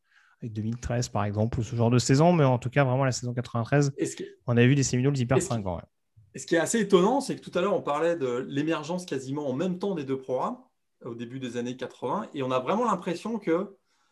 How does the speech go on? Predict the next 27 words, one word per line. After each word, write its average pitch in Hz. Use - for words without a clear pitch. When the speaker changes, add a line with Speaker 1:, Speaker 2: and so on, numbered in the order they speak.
Speaker 2:
euh, 120
au 143
moment 254
où 196
Florida 180
State 170
gagne 202
son 196
titre -
national, 180
c'est -
le 151
début 220
du 160
déclin 214
de 214
Miami, 165
parce -
qu'ils 135
perdent 214
en, 143
en 143
quatre-vingt-douze, 175
ils 131
perdent 190
leur 147
titre, 185